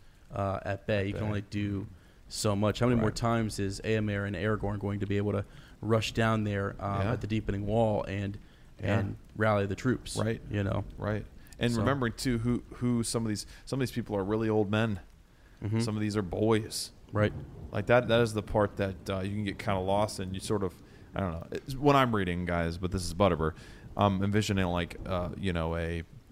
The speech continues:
Speaker 2: a stock Rohan soldier. You know, they're all about the same. But you gotta remind yourself, like, these, these are, uh, men fighting from all stages of life.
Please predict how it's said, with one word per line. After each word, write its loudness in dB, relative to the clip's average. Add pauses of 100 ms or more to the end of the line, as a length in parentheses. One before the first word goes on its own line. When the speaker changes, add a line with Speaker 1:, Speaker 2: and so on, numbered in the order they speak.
(480)
Speaker 2:
a 0
stock 8
Rohan 8
soldier. 0 (260)
You 2
know, 4 (400)
they're 8
all 10
about 4
the -6
same. -4 (360)
But -6
you 2
gotta 6
remind 6
yourself, 0
like, -2 (140)
these, -2 (100)
these 0
are, 4 (680)
uh, 0 (220)
men 4
fighting 4
from -6
all 4
stages -2
of -4
life. -8